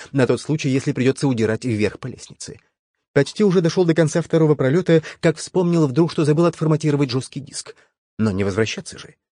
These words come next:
Отжал плечом железную дверь подъезда и обмер.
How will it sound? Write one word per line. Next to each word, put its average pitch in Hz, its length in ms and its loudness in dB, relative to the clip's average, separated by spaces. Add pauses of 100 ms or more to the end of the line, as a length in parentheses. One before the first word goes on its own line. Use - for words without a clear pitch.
(260)
Отжал 120 460 0
плечом 127 380 -2
железную 120 380 0
дверь 113 200 2
подъезда 117 580 -2 (540)
и 104 200 -4
обмер. - 380 -8